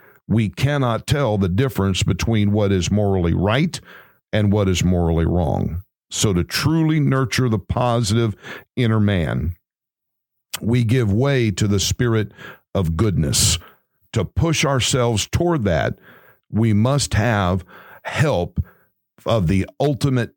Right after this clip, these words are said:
nature of integrity and virtue, which is God's Spirit or the Holy Spirit.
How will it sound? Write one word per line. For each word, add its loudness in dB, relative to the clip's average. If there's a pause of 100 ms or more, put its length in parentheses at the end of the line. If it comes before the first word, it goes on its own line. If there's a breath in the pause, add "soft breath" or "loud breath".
nature 0
of 0
integrity -2 (520 loud breath)
and 0
virtue, 0
which -2
is 0 (180)
God's 0
Spirit -2 (180)
or 0 (100)
the 0
Holy 0
Spirit. -2